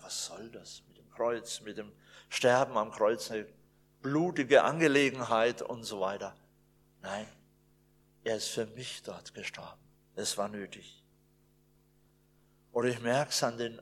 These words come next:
Auswirkungen seiner Kraft in meinem Leben. Wichtig also,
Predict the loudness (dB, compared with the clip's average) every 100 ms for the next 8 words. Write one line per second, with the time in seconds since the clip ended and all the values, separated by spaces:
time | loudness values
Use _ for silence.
0 | 0 2 2 0 -2 -2 0 -4 -4 -4
1 | 0 0 2 -2 -4 -4 -4 -6 -16 -20
2 | -20 -20 _ -12 -10 -8 -10 -12 -12 -14
3 | -14 _ _ _ _ _ _ _ _ _
4 | _ _ _ _ _ _ -20 -20 -20 -20
5 | _ _ _ _ _ _ _ _ 4 6
6 | 6 4 0 6 4 4 4 4 4 -2